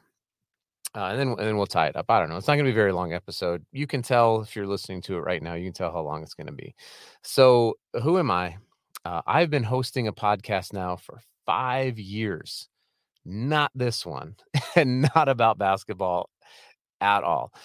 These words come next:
Uh, so I've hosted a podcast in the packaging industry called the People of Packaging Podcast. And five years ago, when this started, it was a similar kind of deal, right?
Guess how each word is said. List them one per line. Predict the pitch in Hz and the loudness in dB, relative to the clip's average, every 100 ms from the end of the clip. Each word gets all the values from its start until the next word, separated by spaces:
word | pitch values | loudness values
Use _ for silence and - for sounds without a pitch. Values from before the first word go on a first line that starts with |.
| - - | -20 -6
Uh, | - 101 98 | 0 2 2
so | - - | 0 2
I've | 151 156 | 2 4
hosted | 147 135 - 120 | 2 2 0 0
a | 82 110 | 0 -2
podcast | - 107 104 110 98 95 - | 0 0 0 0 0 -2 -6
in | 98 92 90 | -8 -6 -10
the | 92 95 90 | -8 -6 -6
packaging | - 117 131 139 117 104 | -4 -4 -2 -2 -2 -2
industry | 101 98 - 120 | -2 -4 -4 -6
called | 117 104 | -2 -2
the | 90 | -4
People | - 117 110 | -6 -8 -6
of | 101 | -6
Packaging | - 98 95 95 90 | -2 -2 -2 -10 -8
Podcast. | - 85 85 95 90 92 - _ - - _ - | -2 -2 -2 -2 -2 -2 -14 _ -20 -20 _ -4
And | 113 104 | -2 -2
five | - 135 117 | 2 2 2
years | 131 151 | 0 -2
ago, | 117 107 101 101 | -2 2 2 2
when | 95 95 92 90 - | -2 -4 -6 -8 -10
this | 90 101 | -8 -6
started, | - - 120 151 117 98 92 - _ _ - | -6 -2 2 2 2 0 -2 -10 _ _ -4
it | |
was | 104 104 | -2 -2
a | 98 | -6
similar | - 120 113 101 | -4 -2 0 -2
kind | - 104 95 | -4 -6 -6
of | 80 | -6
deal, | 90 78 80 | -6 -6 -6
right? | 87 85 90 | -4 -4 -6